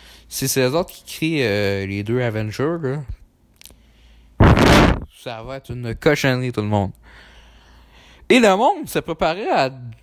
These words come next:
à cette série, parce que quelques heures avant la première, il y avait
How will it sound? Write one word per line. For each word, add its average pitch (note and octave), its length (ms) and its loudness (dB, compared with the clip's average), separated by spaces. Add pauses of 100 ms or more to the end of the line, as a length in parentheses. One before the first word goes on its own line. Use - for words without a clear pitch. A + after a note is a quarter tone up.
(1000)
à D#3+ 340 4
cette - 160 -12
série, D3+ 280 -4
parce - 180 -4
que C3 300 2 (400)
quelques D3+ 320 2
heures G#3 260 2
avant C3+ 220 2
la C3 100 -2
première, A#2+ 500 -4 (1160)
il B2+ 180 -6
y D#3+ 80 0
avait F#3+ 400 2